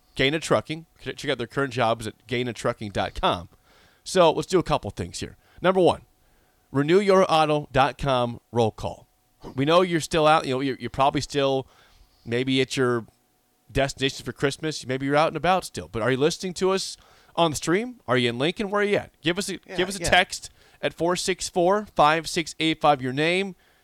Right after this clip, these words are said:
Speaker 1: if you want to, your age, and number one, where you're listening from.
Speaker 2: And, and if you don't mind, also throw in there, are you working or not? I, it,
Speaker 1: Yes,
Speaker 2: I,
Speaker 1: that's a good thing to
Speaker 2: Isn't
Speaker 1: ask,
Speaker 2: this
Speaker 1: too.
Speaker 2: a, isn't this a strange week?
Speaker 1: Uh,
Speaker 2: Like,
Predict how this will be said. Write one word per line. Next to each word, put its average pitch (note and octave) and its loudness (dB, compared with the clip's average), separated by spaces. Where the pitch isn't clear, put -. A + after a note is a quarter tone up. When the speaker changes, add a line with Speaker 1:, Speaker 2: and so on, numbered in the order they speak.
Speaker 1:
if - -14
you C3 -6
want D3+ 2
to, F#3 -6
your D3 -2
age, D#3 0
and A#2 -6
number C#3+ -2
one, C#3 0
where B2+ -2
you're A2 -4
listening G#2 -8
from. - -6
Speaker 2:
And, C4 4
and C4+ 0
if C4+ 2
you - -4
don't - 4
mind, C#3 2
also A2+ 2
throw D3+ 0
in C3+ 2
there, A#2 4
are G2 2
you F#2 -2
working G#2 2
or A#1 -12
not? A#1+ -14
I, E3 -2
it, G3 -6
Speaker 1:
Yes, - 2
Speaker 2:
I, - -8
Speaker 1:
that's - -8
a G#3+ 2
good G#3 -8
thing D4 -2
to - -4
Speaker 2:
Isn't D#4 -2
Speaker 1:
ask, D#4 0
Speaker 2:
this A3 -2
Speaker 1:
too. G3+ 0
Speaker 2:
a, A#2 4
isn't - -6
this - -2
a - -4
strange G#2 -2
week? E2+ -12
Speaker 1:
Uh, G2 -4
Speaker 2:
Like, C3+ 0